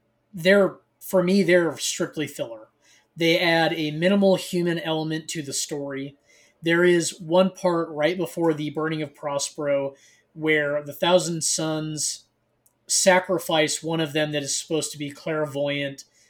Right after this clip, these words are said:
so that they get forewarned of the attack. It,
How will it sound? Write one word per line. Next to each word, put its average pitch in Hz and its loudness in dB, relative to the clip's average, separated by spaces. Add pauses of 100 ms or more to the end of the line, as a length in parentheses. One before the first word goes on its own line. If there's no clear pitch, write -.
(120)
so 165 2
that 151 -6
they 151 2
get 151 -4
forewarned 151 -4
of 151 -8
the 139 -6
attack. 131 -8 (1120)
It, 170 4